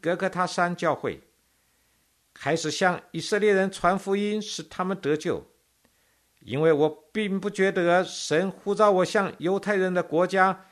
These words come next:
或是犹太人传道。神只呼召我做教导他话语的工作，我就忠心的做他要我做的事。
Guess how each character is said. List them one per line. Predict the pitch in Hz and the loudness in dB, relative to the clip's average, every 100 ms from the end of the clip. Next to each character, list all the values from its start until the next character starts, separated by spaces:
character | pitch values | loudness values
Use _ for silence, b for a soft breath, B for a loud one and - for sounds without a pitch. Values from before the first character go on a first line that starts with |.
| b _ | b _
或 | - 147 | -4 -2
是 | 139 123 - | -2 -6 -10
犹 | 110 139 175 | -2 0 0
太 | 175 175 170 | -2 -4 -2
人 | 147 | -2
传 | 147 - 123 | -4 -8 -8
道。 | 135 90 - _ _ _ _ _ _ _ _ _ _ _ _ | -4 -6 -8 _ _ _ _ _ _ _ _ _ _ _ _
神 | - 135 170 | -4 0 0
只 | 185 160 | 0 -2
呼 | - 196 | 0 4
召 | 214 | 6
我 | 202 185 | 8 6
做 | 180 214 | 6 2
教 | 202 - 220 208 | 2 4 6 6
导 | 202 | 4
他 | 190 202 | 4 2
话 | 196 - 220 196 | 0 2 4 4
语 | 170 | 2
的 | 175 | -2
工 | 202 202 | -2 -2
作， | 202 170 - - _ | 0 -2 -4 -10 _
我 | - 113 | -8 -6
就 | 117 165 | -2 -4
忠 | - - 180 202 202 | -4 0 2 2 0
心 | 202 202 190 | -4 -4 -4
的 | 170 | -4
做 | 180 180 | 0 -2
他 | 160 175 | 0 0
要 | 165 170 | 2 2
我 | 143 | 2
做 | 131 139 | 0 -2
的 | 113 | -2
事。 | - - 80 | -4 -8 -10